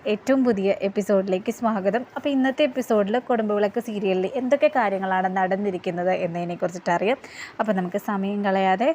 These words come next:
സീരിയലിൻ്റെ റിവ്യൂലോട്ട് കിടക്കാം. അപ്പോൾ തുടക്കത്തിൽ തന്നെ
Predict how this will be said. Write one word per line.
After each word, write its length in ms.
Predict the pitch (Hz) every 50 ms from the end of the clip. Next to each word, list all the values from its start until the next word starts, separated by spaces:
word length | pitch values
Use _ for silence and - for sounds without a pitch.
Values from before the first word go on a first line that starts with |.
| -
സീരിയലിൻ്റെ 540 | - 214 202 202 185 190 185 185 185 196 214
റിവ്യൂലോട്ട് 480 | 247 269 269 269 285 277 262 247 226 254
കിടക്കാം. 400 | - - 302 277 285 - - - - - - - - - - - - - - - - - - -
അപ്പോൾ 160 | 214 196 240
തുടക്കത്തിൽ 480 | 226 254 233 233 226 233 214 262 254
തന്നെ 280 | 262 262 233 208 185 185